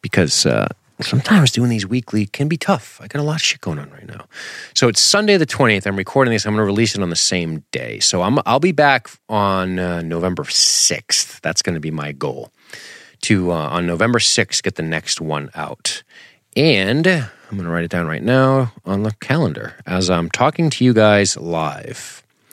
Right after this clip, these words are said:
Uh, there we go. And I think what I'm going to do, uh, even though it'll be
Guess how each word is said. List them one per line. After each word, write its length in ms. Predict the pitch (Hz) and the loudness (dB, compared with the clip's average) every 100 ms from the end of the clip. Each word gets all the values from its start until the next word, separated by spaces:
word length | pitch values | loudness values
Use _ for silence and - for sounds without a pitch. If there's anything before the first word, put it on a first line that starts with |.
| - - _ _ _ _ _ _ - | -20 -20 _ _ _ _ _ _ -8
Uh, 240 | 80 73 | -6 -4
there 160 | - - | -6 -6
we 80 | |
go. 200 | - - - _ _ _ _ _ _ _ - | -6 -8 -10 _ _ _ _ _ _ _ -4
And 100 | 92 | -2
I 60 | 87 | -2
think 420 | - - 202 - | 0 2 2 2
what 160 | 214 | 0
I'm 220 | 127 123 127 | 2 2 4
going 300 | 107 104 107 | 4 2 -2
to 80 | |
do, 500 | 143 - 69 73 104 107 _ _ - - - _ _ | -6 -6 -8 -6 -6 -8 _ _ -20 -20 -20 _ _
uh, 140 | 95 92 | -4 2
even 280 | 151 156 143 | 4 4 4
though 140 | 131 | 4
it'll 140 | 123 113 | 4 2
be 340 | 113 107 | 2 0